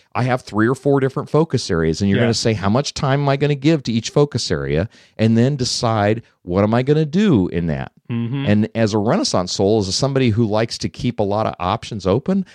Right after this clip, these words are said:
Speaker 1: I keep a to-do list in each of those areas. I use things as my project management tool, and I actually, they have areas, and I have areas for my various interests.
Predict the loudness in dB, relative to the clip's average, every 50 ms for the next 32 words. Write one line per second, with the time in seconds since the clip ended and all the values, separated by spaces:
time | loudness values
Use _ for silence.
0 | -20 _ -6 -4 -4 -4 -4 -2 -2 -2 0 0 -2 -2 -2 -2 -2 0 0 0
1 | 0 0 0 2 2 2 0 0 -2 0 0 0 0 -2 -4 -2 0 0 0 0
2 | 0 0 0 0 -2 -2 -2 -2 0 2 2 2 2 0 -4 -4 -2 0 0 0
3 | 0 -2 -6 -8 -6 -4 -4 -4 -2 -2 -2 -2 0 -2 -2 -4 -2 -4 -4 -4
4 | -6 -6 -6 -4 -4 -4 -4 -6 -10 -10 -6 -2 0 0 0 2 2 2 2 2
5 | 2 0 0 -2 -2 -4 -2 -2 -2 -4 -6 -10 _ -2 0 0 2 0 -2 -4
6 | -4 -2 -2 0 0 0 2 0 0 -2 -4 -8 -10 _ _ _ -6 -2 0 2
7 | 2 2 0 -2 -2 -2 0 0 2 0 0 -2 -2 -2 -2 0 0 0 -2 0
8 | 0 0 0 0 0 -2 -2 -4 -4 -4 -2 -2 -4 -4 -4 -10